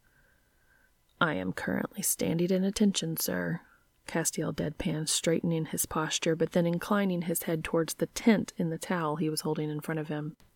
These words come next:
"I see that. At ease, soldier. Well, <laughs> y-, you know what I mean," Dean said as he reddened a bit. He cleared his throat.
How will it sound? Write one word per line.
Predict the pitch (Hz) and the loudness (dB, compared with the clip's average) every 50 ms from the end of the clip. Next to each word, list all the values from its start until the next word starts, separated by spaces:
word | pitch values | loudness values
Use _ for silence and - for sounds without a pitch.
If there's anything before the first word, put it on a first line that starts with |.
| _ _ _ _ _ _ _ _ _ _ - - _ - | _ _ _ _ _ _ _ _ _ _ -20 -18 _ -8
"I | 214 | -6
see | 185 - - 294 302 | 0 6 8 10 10
that. | 233 165 113 - - _ _ _ - _ _ _ _ _ - _ | 10 6 4 2 -2 _ _ _ -20 _ _ _ _ _ -8 _
At | - 202 233 | 6 8 10
ease, | 269 247 214 - | 10 10 8 8
soldier. | - - 190 196 190 233 262 269 247 - _ _ _ _ _ _ _ _ _ - | 6 6 6 8 8 8 8 8 4 -2 _ _ _ _ _ _ _ _ _ 0
Well, | 185 156 147 - - - - 202 - | 0 0 0 -2 -4 -2 -2 -2 -2
<laughs> | - _ _ _ | -4 _ _ _
y-, | 208 180 175 - - | -6 -4 -4 -6 -4
you | - 180 185 196 | -2 0 2 2
know | 180 170 | 4 2
what | 165 160 | 2 0
I | 160 | 0
mean," | 160 160 160 175 175 - - _ _ _ _ _ _ _ _ _ _ - _ | -2 -4 -4 -6 -8 -12 -18 _ _ _ _ _ _ _ _ _ _ -20 _
Dean | - - 180 175 185 | 2 4 4 4 4
said | - - 180 165 | 2 2 2 2
as | 165 165 | 2 0
he | - 160 | 0 0
reddened | 165 170 165 165 165 160 | 0 2 2 2 0 -2
a | 160 | -2
bit. | 165 165 160 170 - - _ _ _ _ _ _ _ _ _ _ _ | 0 0 -2 -2 -4 -6 _ _ _ _ _ _ _ _ _ _ _
He | _ - 247 220 | _ 2 2 6
cleared | - - 226 220 190 | 10 10 12 12 10
his | 185 - - | 8 2 0
throat. | - 196 185 175 170 - - - | 0 2 2 2 2 0 -4 -14